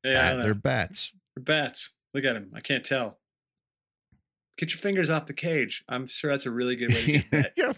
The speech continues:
Speaker 2: just, yeah, keep leaning on that cage.
Speaker 1: Just keep leaning on it. Then the, he'll, he's not, you don't have an angry rabid bat or anything in there.
Speaker 2: No. Yeah, so keep leaning against the cage. <laughs>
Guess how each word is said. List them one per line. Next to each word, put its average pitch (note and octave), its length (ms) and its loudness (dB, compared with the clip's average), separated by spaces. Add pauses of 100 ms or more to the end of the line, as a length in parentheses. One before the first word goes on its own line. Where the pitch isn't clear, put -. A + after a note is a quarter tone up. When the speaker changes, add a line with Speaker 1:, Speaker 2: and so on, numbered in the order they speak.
Speaker 2:
just, - 220 2
yeah, F#3+ 120 4
keep B3 220 -2
leaning C3+ 320 2
on A#2 100 2
that A2+ 160 -2
cage. C3 340 -2
Speaker 1:
Just - 140 -2
keep G3+ 140 -2
leaning C#3+ 240 2
on C3+ 140 0
it. A#2 100 -6
Then C3 200 -4
the, A2 260 -4
he'll, C3 140 2
he's B2 220 -4
not, C3 200 -6
you C3+ 240 -2
don't D#3 140 -2
have C#3+ 160 -2
an B2 80 -4
angry B2 340 2
rabid A2+ 480 2
bat A2+ 260 2
or G#2+ 80 -2
anything G#2+ 300 -10
in G#2 80 -14
there. A#2+ 340 -10 (120)
Speaker 2:
No. B3 560 2 (1900)
Yeah, C#3 140 8
so B2 180 4
keep D#3 260 2
leaning C#3 200 4
against C3 200 4
the C3 80 0
cage. A#2 480 4 (1000)
<laughs> B2+ 140 -4